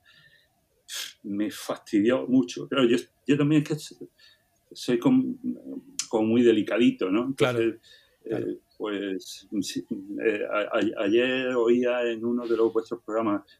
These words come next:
Speaker 1: a Carlos, bueno, estabais hablando de los estiramientos y eso, pues imagínate, ¿no? Nosotros si tenemos que, <laughs> ya no de calentar, ¿no? Sino de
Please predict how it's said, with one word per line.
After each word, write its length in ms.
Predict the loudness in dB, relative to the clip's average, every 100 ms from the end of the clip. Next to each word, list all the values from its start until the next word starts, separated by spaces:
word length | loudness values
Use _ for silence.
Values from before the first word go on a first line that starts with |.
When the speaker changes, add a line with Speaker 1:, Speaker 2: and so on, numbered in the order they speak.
| -8
Speaker 1:
a 120 | -4
Carlos, 640 | 0 0 2 0 0 -2 _
bueno, 260 | -6 -4 -4
estabais 360 | 0 0 2
hablando 440 | 0 2 2 0 0
de 100 | 0
los 120 | -4
estiramientos 960 | -2 0 0 2 2 4 2 0 2 4
y 80 |
eso, 340 | 4 2 -8 -8 _ -20 -20 _ _ _ _
pues 160 | -6 -4
imagínate, 600 | -4 -2 0 0 -4 -6
¿no? 140 | -10 -12
Nosotros 600 | -14 -8 -8 -2 2 2 2
si 160 | -2
tenemos 380 | 0 -2 -2 -4 0
que, 200 | 0 0
<laughs> 260 | -4 -6 -8 -20 -20 -20 -20 _ -10 -2
ya 160 | 2 4
no 140 | 6
de 200 | 4 4
calentar, 680 | 4 6 6 6 2 0 -4 -4
¿no? 300 | -4 -4 -8
Sino 300 | -4 -2 -2 -2
de 280 | -2 -2